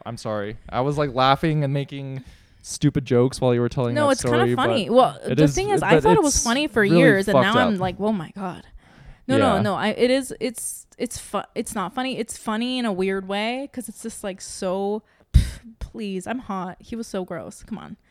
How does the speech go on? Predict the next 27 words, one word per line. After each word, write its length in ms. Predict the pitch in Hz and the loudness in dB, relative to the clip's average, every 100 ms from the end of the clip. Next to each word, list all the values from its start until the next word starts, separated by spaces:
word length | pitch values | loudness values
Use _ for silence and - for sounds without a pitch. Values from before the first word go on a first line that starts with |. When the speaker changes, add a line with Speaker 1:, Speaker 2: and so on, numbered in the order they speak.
| _ - | _ 4
Speaker 1:
Yeah, 220 | 226 156 | 8 8
I 60 | |
mean, 220 | 165 180 185 | 8 6 4
and, 120 | 170 | 2
and 340 | 185 180 180 | 0 0 0
it's 140 | 185 226 | 0 0
like 160 | 202 | 0
you 100 | 208 | -2
said, 400 | 196 240 226 135 | -2 0 2 4
is 420 | 123 120 110 - - 156 135 170 | 2 0 -4 -8 -10 -12 -12 -8
perhaps 460 | - 170 170 - - | 0 4 4 2 0
these 460 | 160 151 143 - 127 | 2 2 2 -2 -8
feelings 520 | - 147 151 135 123 | 0 2 4 2 0
that 340 | 123 117 110 - | 2 2 0 -2
I've 280 | 101 117 113 113 110 | -4 -4 -2 -4 -4
been 120 | 120 | -4
experiencing 800 | 110 - 117 117 120 113 - 107 | -4 -6 -4 -2 -2 -4 -4 -6
is 140 | 101 - | -6 -6
just, 300 | 107 - 101 | -10 -8 -8
like, 200 | 90 - - _ _ - | -10 -10 -20 _ _ -2
the 640 | 127 120 117 113 110 107 - _ _ _ _ _ _ _ - | 0 0 0 -2 -4 -6 -10 _ _ _ _ _ _ _ -20
hard 720 | - 110 120 123 120 120 123 _ _ _ _ _ _ _ _ | 0 4 4 4 4 0 -4 _ _ _ _ _ _ _ _
truth 520 | - 143 160 127 - | -4 2 4 2 -2
that 180 | 110 104 | -4 -2
I 140 | 95 107 | 0 0
have 240 | 104 - | 0 -2
to 440 | 113 113 104 104 | -2 0 0 -2